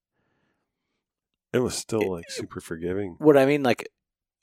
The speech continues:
Speaker 2: it was just kind of, like, in your head as far as, like, it being short, too, because the string angle's
Speaker 1: It's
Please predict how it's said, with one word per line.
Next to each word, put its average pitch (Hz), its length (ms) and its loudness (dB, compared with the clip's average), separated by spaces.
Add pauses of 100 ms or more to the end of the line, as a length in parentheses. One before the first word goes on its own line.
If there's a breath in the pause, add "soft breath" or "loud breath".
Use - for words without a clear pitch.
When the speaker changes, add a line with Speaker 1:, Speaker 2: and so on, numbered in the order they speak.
Speaker 2:
it 143 80 6
was 139 160 8
just 151 160 8
kind 143 160 4
of, 120 60 2
like, 110 180 4
in 117 100 0
your 95 120 0
head 113 300 2
as 95 140 -4
far 98 180 0
as, 92 120 -2
like, 98 160 -2
it 92 100 -4
being 98 240 -12 (340)
short, 135 380 6
too, 143 160 0
because 104 220 2
the 92 100 -4
string 151 320 2
angle's 95 600 -4 (340)
Speaker 1:
It's - 60 -20